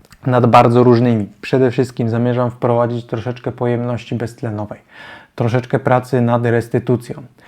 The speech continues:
troszeczkę pracy takiej specyficznej dla terenu. Ja to nazywam race prep zawsze w treningach, także jeżeli coś takiego zauważysz w opisie, to oznacza to, że ja po prostu w tem-, w tym dniu na jakiejś tam konkretnej intensywności wykonuję sobie na przykład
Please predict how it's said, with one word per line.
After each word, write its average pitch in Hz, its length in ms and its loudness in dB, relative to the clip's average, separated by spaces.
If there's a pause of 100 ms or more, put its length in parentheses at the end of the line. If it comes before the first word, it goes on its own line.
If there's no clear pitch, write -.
(200)
troszeczkę 127 500 -2
pracy 127 380 0
takiej 123 280 -4
specyficznej 123 840 -4
dla 120 180 0
terenu. 120 400 -2
Ja 110 120 -6
to 127 120 -4
nazywam 117 400 -2
race 117 240 0
prep 113 320 -8
zawsze 113 280 -8
w - 60 -20
treningach, 107 460 -6
także 110 280 -4
jeżeli 113 280 0
coś 120 160 -10
takiego 120 340 -4
zauważysz 120 440 -2
w 120 80 -4
opisie, 139 380 0 (280)
to 127 100 -2
oznacza 120 360 -2
to, 127 360 -2
że 120 460 -4
ja 117 340 -4
po 120 80 -8
prostu 120 280 -8
w - 60 -18 (500)
tem-, 123 540 -2 (180)
w - 80 -20
tym 123 220 -2
dniu 120 380 -2
na 123 160 -2
jakiejś 123 280 -4
tam 120 160 -8
konkretnej 123 480 -4
intensywności 120 720 -6
wykonuję 123 440 -4
sobie 117 240 -6
na 117 120 -8
przykład 120 340 -8